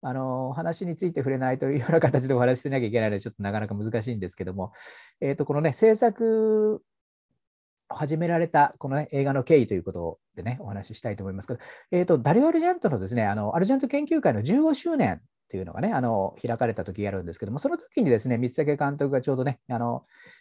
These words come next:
ゲストでね、ご登壇いただいてですね、私とこう、あの、映画監督から見たね、ダリオ・アルジェントというテーマでですね、まあ、あの、まあ、対談をね、やらせていただいたんですけど、その時にですね、マニアックドライバーのね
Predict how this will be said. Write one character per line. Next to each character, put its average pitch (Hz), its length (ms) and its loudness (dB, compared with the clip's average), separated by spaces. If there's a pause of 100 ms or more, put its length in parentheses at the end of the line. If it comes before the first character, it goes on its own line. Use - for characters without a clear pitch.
(120)
ゲ 143 120 0
ス - 80 -8
ト - 100 -2
で 82 120 -4
ね、 107 160 -8 (100)
ご 110 100 -6
登 110 220 -2
壇 110 160 -2
い 104 40 -8
た 107 120 -2
だ 107 100 0
い 104 60 -2
て 110 100 2
で - 80 -2
す - 100 -10
ね、 131 60 -2
私 113 300 -4
と 110 100 -4
こ 98 320 -2
う、 - 40 -6
あ 104 40 -4
の、 92 300 -8 (800)
映 123 100 -2
画 117 80 -2
監 117 200 2
督 98 140 -4
か 90 120 -4
ら 98 40 -2
見 131 120 2
た - 80 -2
ね、 - 180 -6 (500)
ダ 95 80 2
リ 98 100 2
オ・ 98 40 4
ア 95 40 2
ル 98 60 2
ジ 110 80 4
ェ 104 40 4
ン 98 40 -2
ト 92 100 0
と 90 80 -4
い 85 40 0
う 82 40 -2
テ 123 140 6
ー - 20 -2
マ 85 100 0
で 76 100 -10
で 85 100 -10
す - 100 -4
ね、 95 120 0
ま 104 180 0
あ、 - 180 -12
あ - 80 -8
の、 85 380 -8 (1400)
ま 131 80 -2
あ、 - 40 -6
対 107 200 0
談 101 160 2
を - 20 4
ね、 180 100 6
や 147 80 6
ら 110 80 4
せ 104 80 -2
て 104 80 0
い 101 60 2
た 113 100 2
だ 110 80 4
い 110 80 4
た 117 100 4
ん - 20 0
で 90 80 -2
す - 40 -14
け - 60 0
ど、 151 60 -2
そ 294 100 -2
の 349 80 0
時 359 220 6
に 147 80 8
で 113 100 6
す 135 80 2
ね、 170 80 6
マ 139 120 4
ニ 135 100 4
ア 127 40 2
ッ - 40 0
ク - 120 0
ド 131 100 2
ラ 135 100 6
イ 127 80 4
バ 92 120 4
ー - 40 -2
の - 80 -12
ね 92 160 -8